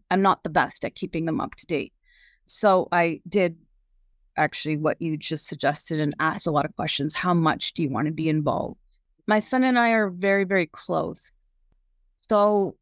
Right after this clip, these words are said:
I was a bit taken aback by the conversation. He handled it, handled it very well. I'm working with an end-of-life doula, and, um, she actually,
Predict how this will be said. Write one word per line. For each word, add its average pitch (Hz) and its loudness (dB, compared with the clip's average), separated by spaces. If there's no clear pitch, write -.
I 214 6
was 226 2
a 233 0
bit 226 0
taken 247 2
aback 190 2
by 190 4
the 190 4
conversation. 175 -2
He 185 0
handled 180 0
it, 180 -4
handled 185 0
it - -4
very 165 2
well. 160 0
I'm 185 0
working 185 -2
with 175 -2
an 180 -2
end-of-life 160 -2
doula, 160 -2
and, 165 -2
um, 165 -2
she - 0
actually, 214 0